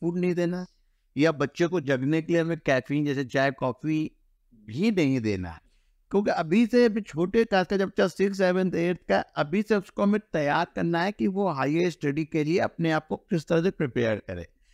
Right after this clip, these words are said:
तो ये बेसिक्स हमें अभी से सिखाना होगा कि आपका डाइट सही हो, आपको हाइजीन मेंटेन हो, आपके अंदर वेंटिलेटेड कमरा हो, वो तो और अच्छा है, और खेले कूदे, वो चीज़ है।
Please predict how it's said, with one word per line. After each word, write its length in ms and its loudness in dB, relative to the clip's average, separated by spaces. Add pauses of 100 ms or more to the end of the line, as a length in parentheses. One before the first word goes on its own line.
(120)
तो 60 -2
ये 140 4
बेसिक्स 680 0
हमें 200 2
अभी 280 -2
से 160 0
सिखाना 460 -2
होगा 240 -4
कि 440 -2 (380)
आपका 260 0
डाइट 380 -2
सही 240 2
हो, 200 2
आपको 320 0
हाइजीन 420 0
मेंटेन 540 2
हो, 120 2
आपके 380 -2
अंदर 260 0
वेंटिलेटेड 800 0
कमरा 300 0
हो, 140 -2
वो 200 -4
तो 120 -8
और 200 -6
अच्छा 380 -2
है, 160 -4 (280)
और 220 -6
खेले 280 2
कूदे, 320 0
वो 180 -4
चीज़ 420 -4
है। 80 -18